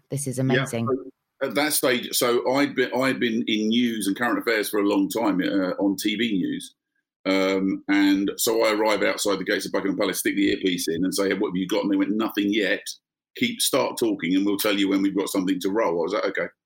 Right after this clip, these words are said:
Speaker 2: So it came on, and that's where I was talking about earlier about referring to the people around us, 'cause they came on air and everybody,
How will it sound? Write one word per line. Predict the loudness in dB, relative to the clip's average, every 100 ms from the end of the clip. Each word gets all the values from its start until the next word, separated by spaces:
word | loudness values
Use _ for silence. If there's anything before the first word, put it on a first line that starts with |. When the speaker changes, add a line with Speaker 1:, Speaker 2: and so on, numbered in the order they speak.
| _ _ _ _ _
Speaker 2:
So | 0 0
it | 2
came | 2 4
on, | 2 2 2
and | 0
that's | 0
where | 0 2
I |
was | 0 0
talking | -2 0
about | -2 0 2
earlier | 0 0 -2
about | -2 -2
referring | -2 0 2 0
to | -4
the | -4
people | -2 0 0
around | 2 0 -2
us, | -4
'cause | -4 -2
they | 0
came | 2
on | 2
air | 2
and | 2
everybody, | 0 0 0 0 -4